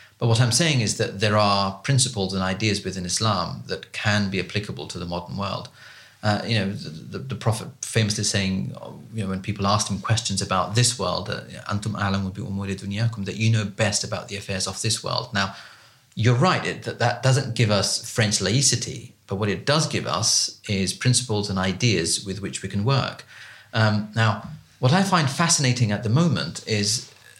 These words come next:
out in countries such as Tunisia, there's a vibrant debate going on as to whether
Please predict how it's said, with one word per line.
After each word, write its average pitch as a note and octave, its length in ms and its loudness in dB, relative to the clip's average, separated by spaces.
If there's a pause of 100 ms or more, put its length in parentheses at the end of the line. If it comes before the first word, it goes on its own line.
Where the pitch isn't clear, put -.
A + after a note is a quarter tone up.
(120)
out C3 380 2
in A2 200 2
countries A2+ 360 2
such A2 160 -2
as G2+ 100 0
Tunisia, A#2 680 2 (500)
there's A2+ 180 4
a A2 40 2
vibrant C3 460 2
debate A#2 300 2
going G#2 220 2
on G#2 180 2
as F#2 140 0
to G2 100 -2
whether G2 600 0